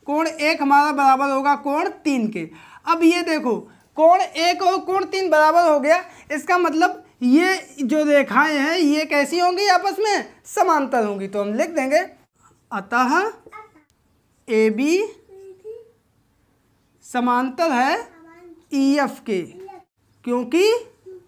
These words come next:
इनके संगत कोण, कोण एक व कोण तीन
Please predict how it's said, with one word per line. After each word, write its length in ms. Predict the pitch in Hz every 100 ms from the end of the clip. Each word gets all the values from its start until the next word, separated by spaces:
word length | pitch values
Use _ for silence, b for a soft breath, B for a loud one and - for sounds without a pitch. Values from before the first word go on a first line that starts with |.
| 392 415 427 _ _ _ _ -
इनके 500 | 220 220 220 277 302 403 440 _ 359 370 359 359 349 _ _ _ _ _ _ _ _ -
संगत 500 | 262 302 349 415 415
कोण, 260 | 302 311 320
कोण 300 | 294 294 294
एक 380 | 294 302 311
व 160 | 294 285
कोण 260 | 277 262 254
तीन 400 | 226 294 392